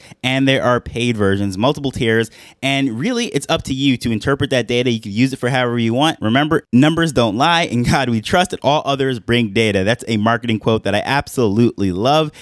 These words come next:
And it really applies right here with all the information that you can get at your fingertips. And it's a lot of fun. So I look forward to seeing you in those spaces. And of course, just check out everything that's happening over there at N F T go.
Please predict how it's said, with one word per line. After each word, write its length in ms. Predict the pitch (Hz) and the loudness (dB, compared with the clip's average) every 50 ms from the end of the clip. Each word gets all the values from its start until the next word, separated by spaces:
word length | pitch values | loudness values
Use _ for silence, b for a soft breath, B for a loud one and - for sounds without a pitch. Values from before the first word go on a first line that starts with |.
| B B _ - | B B _ -4
And 320 | 120 123 123 123 127 - - | -2 0 0 0 -2 -2 -2
it 140 | 104 117 110 | -2 -2 0
really 520 | 92 98 110 123 131 143 143 143 143 135 | 0 0 2 2 2 2 4 2 2 0
applies 580 | - 104 - - - 107 104 104 104 107 104 - | 0 -4 -6 -4 -2 0 0 2 0 0 -2 -4
right 240 | - 98 98 85 82 | -4 -4 -4 -4 -4
here 280 | 92 117 113 113 113 | -2 0 0 2 2
with 160 | 90 87 101 - | 0 -2 -2 -2
all 160 | - 104 101 | -2 -2 0
the 80 | 101 | -2
information 400 | 101 101 - 101 95 95 95 98 | -2 -4 -4 -4 -4 -4 -4 -6
that 80 | 95 82 | -6 -6
you 80 | 90 92 | -6 -6
can 80 | 95 | -4
get 200 | 92 113 117 - - | -4 -4 -4 -4 -4
at 160 | - 190 220 - | -6 -6 -4 -4
your 100 | 147 139 | -6 -2
fingertips. 600 | - 139 127 117 117 - - 117 117 - b b b b _ _ | 0 0 0 0 0 -2 -2 -2 -2 -2 b b b b _ _
And 160 | - 190 233 226 | -2 -2 0 0
it's 80 | - | 0
a 40 | 190 | 2
lot 200 | 185 180 160 147 | 2 2 2 2
of 80 | 131 - | 0 0
fun. 320 | - 117 90 69 - - _ _ _ - | -2 -2 -2 -4 -8 -16 _ _ _ -10
So 280 | - - 226 180 131 | -2 0 2 2 2
I 40 | 123 | 2
look 140 | 143 175 - | 0 -2 2
forward 280 | - 170 175 175 160 | 2 4 4 2 2
to 60 | - 135 | -2 -2
seeing 260 | - 160 156 156 160 | 0 2 2 4 4
you 120 | 160 156 - | 4 4 4
in 180 | - 139 139 | 4 4 4
those 180 | 135 123 113 113 | 4 4 2 2
spaces. 600 | - - - 180 202 208 202 - 190 196 190 180 - - | -2 -2 0 0 0 0 2 2 2 2 2 0 -2 -2
And 300 | 180 196 202 208 202 - | 0 2 2 2 0 2
of 280 | - 151 160 151 - | 2 2 2 2 0
course, 420 | - - - 135 131 131 127 - - | -6 -4 0 2 2 4 2 0 0
just 220 | - 127 - - | -2 -2 -2 -2
check 240 | - - 180 - - | 0 0 0 0 0
out 160 | 160 165 123 | 0 0 0
everything 300 | 104 139 131 131 - 127 | 0 -2 -2 -2 -2 -4
that's 120 | 127 120 - | -4 -2 -2
happening 320 | 135 120 120 - 123 117 | -2 -2 -2 -2 -4 -2
over 200 | 98 117 117 110 | -2 -2 0 0
there 160 | 117 117 117 | 0 0 0
at 180 | 80 82 98 - | 0 -2 -4 -2
N 120 | 101 110 | -2 -2
F 100 | 110 107 | -2 -2
T 160 | - 113 101 | -4 -6 -4
go. 260 | 90 95 98 101 101 | -2 0 2 2 0